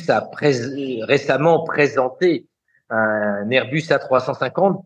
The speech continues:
pouvant se piloter sans pilote. Les syndicats de pilotes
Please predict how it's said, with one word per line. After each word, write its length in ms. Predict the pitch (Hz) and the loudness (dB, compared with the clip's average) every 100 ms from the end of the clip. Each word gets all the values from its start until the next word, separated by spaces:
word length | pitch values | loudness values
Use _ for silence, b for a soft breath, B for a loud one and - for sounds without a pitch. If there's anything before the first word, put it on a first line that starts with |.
| - | -10
pouvant 280 | 143 139 175 | -2 0 0
se 180 | - | -2
piloter 920 | 135 143 135 135 - 226 214 180 165 165 - | -8 -4 -2 -2 2 2 4 0 -2 -8 -4
sans 180 | 220 208 | -2 -2
pilote. 580 | 165 165 139 - - _ _ _ _ _ 117 | -4 0 0 -2 -10 _ _ _ _ _ -8
Les 100 | 135 | -8
syndicats 640 | - 160 143 143 - 127 | -2 0 0 -2 0 0
de 100 | - - | 0 -14
pilotes 520 | 123 127 165 160 - | -6 0 2 2 -4